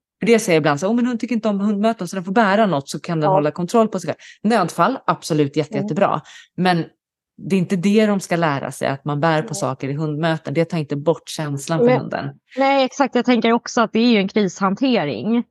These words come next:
Speaker 2: Men
Speaker 1: Mm.
Speaker 2: vi har inte jobbat med känslotillståndet på något sätt. Utan det
Speaker 1: Nej.
Speaker 2: blir avledande. "Okej, du håller på att explodera.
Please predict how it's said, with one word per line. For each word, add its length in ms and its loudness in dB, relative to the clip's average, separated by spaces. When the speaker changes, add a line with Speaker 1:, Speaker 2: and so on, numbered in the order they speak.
Speaker 2:
Men 100 6
Speaker 1:
Mm. 100 6
Speaker 2:
vi 120 4
har 140 -2
inte 240 -6
jobbat 480 0
med 120 -4
känslotillståndet 1040 0
på 100 -4
något 240 -6
sätt. 480 -10
Utan 260 0
det 60 2
Speaker 1:
Nej. 80 -2
Speaker 2:
blir 140 2
avledande. 680 0
"Okej, 280 -2
du 60 0
håller 220 0
på 100 -4
att 40 0
explodera. 760 0